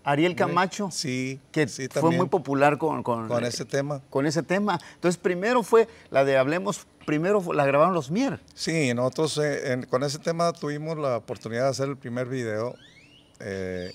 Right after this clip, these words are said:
Speaker 2: en México, que pocas veces se iba de aquí a Monterrey a hacer un video para México, este, en Televisa. Lo hicimos, eh, pero eso fue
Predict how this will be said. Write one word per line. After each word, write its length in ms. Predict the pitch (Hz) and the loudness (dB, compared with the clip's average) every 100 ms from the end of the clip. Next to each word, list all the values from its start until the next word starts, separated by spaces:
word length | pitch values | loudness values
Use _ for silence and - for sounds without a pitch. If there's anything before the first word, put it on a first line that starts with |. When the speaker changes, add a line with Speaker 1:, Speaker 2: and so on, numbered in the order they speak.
| - | -12
Speaker 2:
en 160 | 92 92 | -12 -8
México, 500 | 98 - 175 131 135 _ _ - - _ | -10 -10 -10 -8 -8 _ _ -20 -20 _
que 80 | 110 | -12
pocas 380 | - 110 - 120 | -6 -2 2 4
veces 320 | 110 110 120 | 4 2 -4
se 160 | 107 101 | -2 -2
iba 220 | 101 113 | -2 -2
de 80 | 98 | -2
aquí 160 | - | -4
a 20 | |
Monterrey 380 | 101 104 95 101 | -6 -6 -6 -4
a 20 | |
hacer 160 | 98 95 | -4 -4
un 160 | 101 101 | -6 -4
video 260 | 98 98 | -4 -6
para 240 | 101 98 95 | -8 -12 -14
México, 480 | 98 95 95 120 98 _ _ _ | -14 -14 -12 -14 -16 _ _ _
este, 380 | - 92 - 101 | -16 -16 -12 -12
en 120 | 92 | -12
Televisa. 600 | 92 95 95 98 - 101 - _ _ _ _ - - - _ | -14 -10 -6 -6 -6 -10 -12 _ _ _ _ -20 -20 -20 _
Lo 160 | - 113 | -4 -2
hicimos, 640 | 107 - 127 143 180 - _ _ _ _ _ - | -2 -2 -2 -2 -4 -8 _ _ _ _ _ -10
eh, 300 | 107 104 104 - | -4 -2 -2 0
pero 160 | 110 | 2
eso 180 | 117 - | 2 -2
fue 360 | 127 139 151 | -4 -2 -4